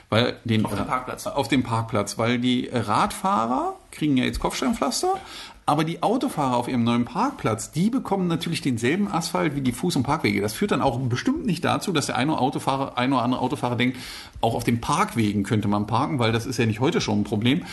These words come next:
Speaker 1: Aber das sei alles dahingestellt, völlig egal, sieben Millionen, völlig für den Arsch.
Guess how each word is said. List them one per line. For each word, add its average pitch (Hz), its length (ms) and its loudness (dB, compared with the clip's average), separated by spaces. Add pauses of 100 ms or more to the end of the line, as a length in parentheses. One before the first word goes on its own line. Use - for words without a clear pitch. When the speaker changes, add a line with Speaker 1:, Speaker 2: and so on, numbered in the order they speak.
(300)
Speaker 1:
Aber 156 240 0 (160)
das 135 120 0
sei 175 220 0
alles 208 180 0
dahingestellt, 175 640 0
völlig 165 280 0
egal, 143 380 2 (160)
sieben 160 240 0
Millionen, 147 320 2
völlig 147 280 0
für 147 80 0
den 120 100 0
Arsch. 156 320 0